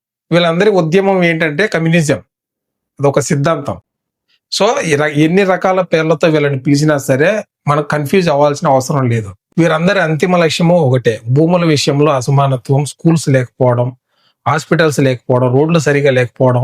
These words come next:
వీళ్ళ సమాన హక్కులు కల్పించకపోవడం, వీళ్ళ మీద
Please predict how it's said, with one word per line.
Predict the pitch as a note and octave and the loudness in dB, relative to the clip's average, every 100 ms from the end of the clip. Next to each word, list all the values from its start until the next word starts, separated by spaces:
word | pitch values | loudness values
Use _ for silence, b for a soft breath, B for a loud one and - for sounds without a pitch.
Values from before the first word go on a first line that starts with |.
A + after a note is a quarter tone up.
| C#3 | 0
వీళ్ళ | C#3 C#3 | 0 2
సమాన | C#3 D3 E3+ E3 | 0 0 0 -2
హక్కులు | B2+ - D#3 | -4 -2 -2
కల్పించకపోవడం, | - C#3 C3+ D#3+ D3 B2+ B2+ B2+ B2 - _ b b b - | 0 -2 -2 -2 -2 -2 0 0 -2 -6 _ b b b -2
వీళ్ళ | D#3 D3+ | 0 2
మీద | D3+ E3 | 2 2